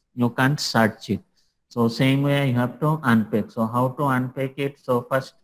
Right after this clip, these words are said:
you can say that U S N. So initially we are going to do this U S N dot erase. It doesn't mean that U S N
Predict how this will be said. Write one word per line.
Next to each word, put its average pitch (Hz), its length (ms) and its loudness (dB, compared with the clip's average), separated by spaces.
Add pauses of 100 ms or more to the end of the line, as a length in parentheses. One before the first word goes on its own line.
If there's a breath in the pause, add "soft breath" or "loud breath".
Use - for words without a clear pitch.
you 123 160 -14
can 127 160 -4
say 135 120 -4
that 127 200 0
U 120 220 2
S 113 200 2
N. 101 280 -6
So - 140 -8
initially 131 640 2
we 123 120 0
are 123 80 2
going 123 320 0
to 135 120 -2
do 123 220 -4
this 127 280 -6
U 120 160 -2
S 123 180 0
N 127 160 -8
dot 120 240 0
erase. 107 380 -2
It 110 120 -20 (200)
doesn't 127 340 0
mean 127 240 -2
that 131 180 0 (340 soft breath)
U 120 180 6
S 127 220 0
N 143 260 0